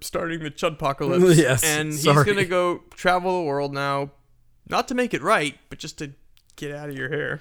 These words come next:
Speaker 2: He just wants to see the world now. That's his thing. He's like, he's there. He wants to go out and see everything.
Speaker 1: But it's, it's kind of a ruse.
Speaker 2: It's because he's been bitten and he's clearly chudded out. And so he and the chud zombie dog are going hitchhiking across the country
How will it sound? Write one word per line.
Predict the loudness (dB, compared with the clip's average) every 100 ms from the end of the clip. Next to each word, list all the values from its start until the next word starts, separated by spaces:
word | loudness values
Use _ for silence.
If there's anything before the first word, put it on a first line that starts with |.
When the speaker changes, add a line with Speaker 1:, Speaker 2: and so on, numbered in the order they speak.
| -10
Speaker 2:
He | -6 -2
just | 0 2
wants | 2 2 0
to | -2
see | 0 2
the | 2
world | 6 8 10 8 4
now. | -4 -6 -10 -14 -20 -20 -20 -20 _
That's | -4 -2 0
his | -2
thing. | -2 -4 -4 -6
He's | -4 -2
like, | -2 -4 -14 -20 -20 _ -4
he's | -2 2
there. | 4 6 4
He | 2
wants | 2 0 0
to | 0
go | 2 2
out | 0
and | -4 -4
see | 0 2
everything. | 2 0 -6 -10 -10
Speaker 1:
But | -8 -10
it's, | -14 -20 _
it's | -16 -14
kind | -10 -8 -8
of | -6
a | -6
ruse. | -6 -6 -10 -16 -14
Speaker 2:
It's | -12 -12
because | -6 -6 -2 -2
he's | 0 0
been | 2 2
bitten | 4 2 0 -4
and | -4 -4
he's | -4 -6
clearly | 0 2 2 2
chudded | 2 2 2
out. | -2 -4 -10 -14 _ _ _
And | -8 -6
so | -6
he | -4 -2 0
and | 2 0
the |
chud | 0 4 4 4
zombie | 4 4 2
dog | 0 0 -2 -4
are | -4
going | -2 0 -2
hitchhiking | -2 -2 0 0 0 -2
across | -2 0 0
the | -2
country | -6 -4 -2 2 2